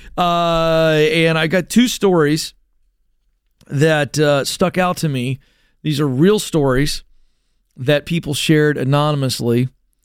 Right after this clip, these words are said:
with Business Insider. Okay, so here we go.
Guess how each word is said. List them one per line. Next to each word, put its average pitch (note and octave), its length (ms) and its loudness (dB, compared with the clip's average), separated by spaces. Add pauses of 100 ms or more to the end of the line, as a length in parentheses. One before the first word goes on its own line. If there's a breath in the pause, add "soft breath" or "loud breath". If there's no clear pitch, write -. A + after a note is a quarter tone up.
(140)
with B2 220 -6
Business C3+ 320 0
Insider. A#2+ 680 -2
Okay, C3+ 380 -2
so C#3 160 -2
here F3 160 6
we F3+ 100 0
go. C3 460 -2